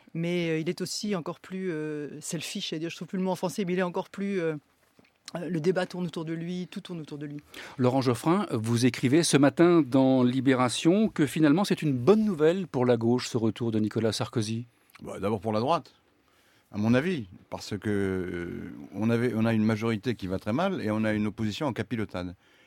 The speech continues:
Speaker 3: Qui en profite ? C'est le Front National, c'est l'extrême droite. Donc, euh, c'est un, c'est, c'était un mauvais, un mauvais état de, de la vie politique. Le fait que Sarkozy revienne, c'est parce que, euh, les autres n'ont pas réussi à s'imposer. Finalement, ils se sont battus entre eux, ils ont fait des,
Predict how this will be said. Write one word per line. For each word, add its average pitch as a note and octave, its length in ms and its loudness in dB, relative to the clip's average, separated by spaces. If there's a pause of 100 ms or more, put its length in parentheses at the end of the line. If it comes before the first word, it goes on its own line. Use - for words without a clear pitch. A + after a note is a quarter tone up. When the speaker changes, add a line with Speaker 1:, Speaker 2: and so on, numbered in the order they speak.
(120)
Speaker 3:
Qui E3+ 180 -2
en C#3 80 4
profite ? B2+ 420 -4
C'est A#2+ 100 -4
le G2+ 40 -6
Front - 140 -6
National, G2+ 380 -6 (300)
c'est - 120 -8
l'extrême G#2 300 -4
droite. F#2 200 -6 (500)
Donc, A#2 280 -2
euh, G2 100 0
c'est G2+ 240 -6
un, G2+ 180 -4
c'est, G2 160 -10 (120)
c'était - 340 -10
un - 20 -2
mauvais, A2+ 800 -2 (160)
un F#2 40 -6
mauvais A2+ 300 0
état B2+ 240 -4
de, A2 420 -4
de F#2 120 -6
la G#2 120 -2
vie A#2 160 -6
politique. A#2+ 400 -4 (340)
Le G#2+ 100 -4
fait D3 160 -2
que A#2+ 120 -4
Sarkozy A2 560 -4
revienne, A2 340 -2
c'est - 140 -14
parce - 220 -8
que, G2 200 -2 (400)
euh, E2+ 220 -6
les G2 200 0
autres B2 280 -2
n'ont G2 100 0
pas F#2+ 140 -6
réussi G2 320 -6
à - 20 -6
s'imposer. B2+ 480 -6
Finalement, F2 240 -12
ils D#2 60 -14
se - 60 -20
sont E2+ 60 -12
battus E2 280 -12
entre E2 240 -10
eux, A#2 180 -8
ils E2 60 -12
ont D#2 40 -14
fait F2 140 -14
des, D#2 120 -12